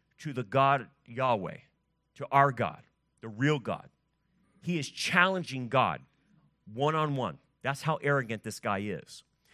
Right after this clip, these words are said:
But what's the principle? Well, let me show you the cups first.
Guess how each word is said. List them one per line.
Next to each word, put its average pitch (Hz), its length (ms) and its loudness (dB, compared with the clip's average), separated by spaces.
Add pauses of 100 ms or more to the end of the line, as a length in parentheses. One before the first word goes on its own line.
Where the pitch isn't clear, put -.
(240)
But 104 80 -10
what's 135 260 2
the 190 60 -8
principle? 170 540 -6 (1400)
Well, 147 160 2
let 185 100 2
me 214 60 2
show 202 120 -2
you 185 60 0
the 139 60 0
cups - 260 0
first. - 340 -14